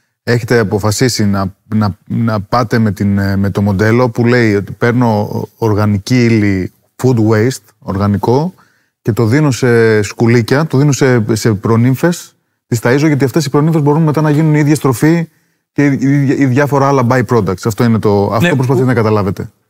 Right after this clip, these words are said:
Speaker 2: ουσιαστικά αυτό που προσπαθούμε να, να κάνουμε, θεωρήσαμε ότι εφόσον αυτό το μοντέλο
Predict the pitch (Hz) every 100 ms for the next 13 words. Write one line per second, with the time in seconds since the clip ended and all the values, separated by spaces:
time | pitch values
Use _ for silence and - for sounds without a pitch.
0 | _ 151 156 147 165 156 185 170 165 170
1 | 165 - 123 - 135 139 143 156 147 151
2 | 156 139 127 - 165 156 139 120 - _
3 | 127 - 147 135 127 127 107 101